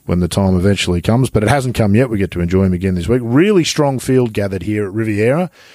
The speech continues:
Funny golf course. Tiger's never played well there, interestingly, even though he's a local. Uh, his results at Riviera are fairly poor, frankly, by his standards, but, uh, big field, he's got some involvement. His foundation has got an involvement in the tournament. I think they organise the tournament, so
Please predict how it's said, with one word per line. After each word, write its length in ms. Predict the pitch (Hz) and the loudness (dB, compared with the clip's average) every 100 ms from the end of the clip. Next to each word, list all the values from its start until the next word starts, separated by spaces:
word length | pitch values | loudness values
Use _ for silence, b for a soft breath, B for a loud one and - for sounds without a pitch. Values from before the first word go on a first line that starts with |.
| B | B
Funny 260 | - 180 | -2 0
golf 240 | 127 110 113 | 2 2 0
course. 240 | 175 180 | -4 -6
Tiger's 400 | - 160 143 117 | 0 0 2 0
never 260 | 120 175 196 | 0 0 0
played 300 | - 131 110 | -2 -2 0
well 220 | 98 104 | 2 2
there, 220 | 143 214 | 0 -2
interestingly, 580 | 117 110 117 - 120 180 | -2 -2 -2 -2 -2 -2
even 120 | 135 | 0
though 160 | 104 95 | 0 0
he's 100 | 92 | 0
a 60 | 87 | -2
local. 460 | 92 101 190 196 b b b b b | -2 -2 -4 -8 b b b b b
Uh, 180 | - 95 | -4 0
his 140 | 92 87 | 0 0
results 440 | 92 110 135 - | 0 2 0 -2
at 60 | - | -8
Riviera 640 | 85 82 85 85 82 80 | -4 -2 0 0 0 -2
are 40 | |
fairly 440 | 80 - 110 87 80 | -4 -4 -2 -2 -2
poor, 280 | - 160 151 | -2 -2 -2
frankly, 380 | 80 78 - | -6 -6 -6
by 340 | 139 80 73 78 B B B B B B | -6 -6 -6 -10 B B B B B B
his 180 | 120 110 | -2 -2
standards, 480 | - 98 104 160 160 | -2 -2 0 -2 -4
but, 380 | - 131 180 _ - | 0 0 0 _ -12
uh, 240 | 117 110 | -8 -8
big 300 | 117 - 170 | -6 -2 -2
field, 440 | - 139 143 143 123 | 0 2 4 2 0
he's 220 | 131 120 | -2 -2
got 300 | 113 120 107 | 0 0 0
some 180 | - 113 | -2 -2
involvement. 480 | 104 98 104 101 101 | 0 0 0 2 0
His 120 | 95 | 0
foundation 480 | 98 101 101 117 - | -2 -2 0 0 0
has 60 | 92 | 0
got 140 | 104 | 0
an 60 | 95 | 0
involvement 420 | 92 101 101 101 | 2 2 2 2
in 80 | 98 | 0
the 60 | 90 | 0
tournament. 360 | 120 139 139 | 0 0 0
I 20 | |
think 120 | 101 90 | -2 -2
they 120 | 92 | 0
organise 440 | 101 113 113 107 | 2 4 2 2
the 80 | 98 | 0
tournament, 380 | 110 113 143 131 | 0 0 -2 -4
so 280 | 101 87 | -4 -4